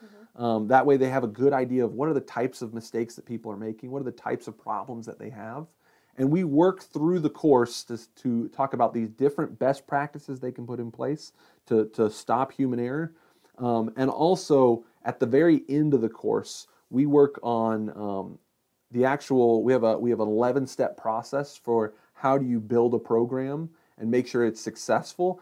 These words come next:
Speaker 2: And we work through the, the initial stages of that with the people in the course. So when you exit our Stopping Human Error course, not only are you gonna have a good fundamental understanding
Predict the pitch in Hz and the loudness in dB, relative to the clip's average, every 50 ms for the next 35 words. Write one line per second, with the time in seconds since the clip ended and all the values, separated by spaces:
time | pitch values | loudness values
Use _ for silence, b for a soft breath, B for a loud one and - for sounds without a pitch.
0 | b b b - 120 131 135 143 135 123 120 135 151 160 160 - - - 160 160 | b b b -6 -2 2 2 2 2 4 4 4 4 4 2 -6 -4 2 4 4
1 | 151 127 127 120 110 - 104 113 110 117 113 113 - - 120 120 123 135 165 185 | 4 6 4 4 2 0 -2 -2 2 2 2 2 0 -4 -4 -4 -2 2 2 0
2 | 175 - 190 165 139 - - - 147 143 139 127 120 113 110 110 104 104 110 107 | 2 2 0 0 0 -2 0 2 2 2 2 0 -2 -8 -8 -8 -10 -6 -4 -4
3 | - - 107 107 - - - 113 107 - 113 101 - - - - - 110 - - | -4 -6 -10 -18 -18 -14 -12 -12 -12 -12 -14 -18 -18 -16 -10 -6 -4 -4 -4 -6
4 | - _ _ b b b b b b b - 123 120 131 143 143 147 143 - - | -10 _ _ b b b b b b b 0 2 2 4 4 4 4 4 2 2
5 | - 175 202 - - - 170 143 135 131 - - 143 131 127 131 127 117 131 123 | 2 2 2 2 2 2 4 4 4 2 2 2 0 0 2 0 -6 -8 -8 -6
6 | 120 117 117 117 117 113 113 - 113 107 110 - 117 120 131 135 139 147 147 143 | -6 -4 -2 -2 -2 -2 -2 -4 -4 -4 -6 -6 -6 -6 -4 -4 -4 -4 -2 -2
7 | 131 127 123 113 120 110 113 113 113 107 107 107 104 107 110 123 135 147 139 131 | 0 0 0 -2 -2 -2 -2 -2 -2 -4 -4 -6 -8 -6 -2 0 0 0 0 -2
8 | - - 127 127 127 123 120 117 117 120 123 120 120 117 113 110 107 - - 110 | -8 -10 -8 -6 -4 -4 -4 -4 -4 -4 -4 -4 -4 -4 -6 -8 -12 -12 -10 -8
9 | 113 113 113 113 113 | -6 -6 -6 -6 -8